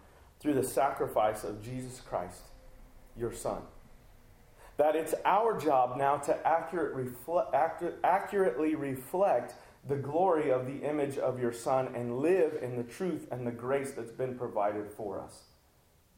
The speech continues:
So, Father, as we talk this morning about the places in our lives that we've got to clean out, would you speak deeply to us this morning?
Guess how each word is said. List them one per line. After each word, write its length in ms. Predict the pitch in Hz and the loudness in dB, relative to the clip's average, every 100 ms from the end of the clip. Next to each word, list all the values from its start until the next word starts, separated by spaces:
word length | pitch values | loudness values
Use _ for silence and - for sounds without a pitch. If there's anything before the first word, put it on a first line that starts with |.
| _ - | _ -10
So, 120 | 127 | -2
Father, 460 | 156 156 156 151 151 - - _ - | 2 4 4 0 -4 -12 -20 _ -10
as 160 | 123 | -8
we 140 | 131 185 | -6 -8
talk 400 | - 143 - 131 | 0 0 0 -6
this 180 | 120 131 | -10 -6
morning 360 | 120 107 92 90 _ _ _ - | -4 -4 -8 -14 _ _ _ -6
about 300 | 120 131 - | 0 2 0
the 60 | 127 | -4
places 480 | - 170 175 175 | 0 2 2 -2
in 100 | 156 | -2
our 180 | 127 120 | 0 2
lives 400 | 110 104 101 101 | 4 4 2 -2
that 180 | 113 - | -6 -4
we've 220 | 139 147 | -4 0
got 220 | 139 - | 0 0
to 60 | 123 | -4
clean 400 | - 147 131 120 | -12 -8 -6 -4
out, 300 | 110 - - | -6 -8 -8
would 260 | 117 131 123 151 | -4 -2 -4 -8
you 360 | 190 202 202 - - - _ _ - _ _ _ - _ - - _ - | -6 -6 -8 -12 -20 -20 _ _ -20 _ _ _ -20 _ -20 -20 _ -20
speak 460 | - - 160 110 | -14 -8 -8 -6
deeply 360 | 131 - 110 95 98 | -4 -4 -4 -8 -8
to 100 | 92 | -10
us 160 | 85 - | -10 -14
this 200 | 92 95 | -16 -16
morning? 200 | 85 82 | -16 -18